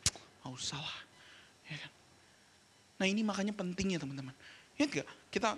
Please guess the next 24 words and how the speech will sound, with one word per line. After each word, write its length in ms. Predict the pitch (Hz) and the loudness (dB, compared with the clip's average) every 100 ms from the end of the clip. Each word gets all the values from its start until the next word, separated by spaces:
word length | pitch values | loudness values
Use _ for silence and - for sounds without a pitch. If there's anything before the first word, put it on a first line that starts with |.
| - - | -4 -6
Kevin 320 | - 180 214 | 4 4 4
pernah 160 | 175 165 | 0 2
share 260 | 160 190 185 | 4 6 4
waktu 160 | 156 156 | 2 -4
itu, 160 | 175 160 - | -4 -8 -2
dan 160 | 165 160 | 2 4
ini 80 | |
berkali-kali 500 | 180 165 143 147 165 175 | 2 2 2 4 2 2
diomongin 400 | 151 147 147 143 | 2 2 4 4
juga 180 | 156 156 | 4 2
sama 160 | 139 135 | 2 0
Kak 160 | 139 143 | 0 2
Darwin 240 | 151 156 | 0 0
dan 80 | 139 | -4
teman-teman 320 | 139 143 147 | -6 -2 2
yang 140 | 147 151 | 4 2
lain. 160 | 143 - - - - - - - - - - - - - - - - | 0 -4 -10 -10 -14 -16 -12 -8 -8 -10 -14 -16 -18 -20 -16 -6 2
Kita 260 | 190 190 | 4 4
semua, 400 | 180 185 190 185 | 4 4 4 2
teman-teman, 380 | 165 147 143 135 - - | 2 0 0 -2 -6 4
kita 560 | 285 285 254 - 214 202 | 8 8 6 4 6 6
semua 540 | - 190 185 170 123 - - - - | 6 4 4 2 -2 -6 -16 -18 -6
punya 560 | - 208 202 196 185 180 - - - - - | 2 6 6 6 6 4 -4 -20 -20 -20 0
nature 640 | 160 196 208 - 156 | 8 8 8 4 2